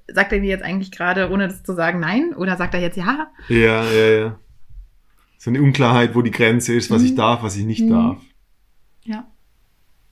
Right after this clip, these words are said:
Speaker 2: Wie, was ist denn die richt-, was ist die richtige Kommunikation, äh, als Mann dir gegenüber? Wie, wie,
Speaker 1: Wenn ich das
Speaker 2: wie ist es dir angenehm,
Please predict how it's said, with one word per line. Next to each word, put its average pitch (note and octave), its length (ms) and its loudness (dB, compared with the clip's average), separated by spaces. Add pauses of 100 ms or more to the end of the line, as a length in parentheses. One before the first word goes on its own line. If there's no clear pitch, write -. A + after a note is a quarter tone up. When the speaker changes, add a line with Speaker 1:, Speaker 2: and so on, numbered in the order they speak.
(680)
Speaker 2:
Wie, E3 320 4
was C#3 360 0
ist F3 120 0
denn F3 60 4
die D#3+ 120 6
richt-, - 160 -6
was B2+ 160 2
ist F3 140 -2
die D#3 40 4
richtige E3 320 2
Kommunikation, B2+ 1080 2 (520)
äh, G#2 60 -6
als G2+ 340 -4
Mann A2+ 340 0
dir A2+ 160 2
gegenüber? - 500 -6 (680)
Wie, B2+ 360 0
wie, C3+ 40 0
Speaker 1:
Wenn D3 120 4
ich D3 140 2
das F2 220 -6 (240)
Speaker 2:
wie C3 120 0
ist D#3 120 0
es D3+ 120 -6
dir C#3 160 4
angenehm, C3+ 680 2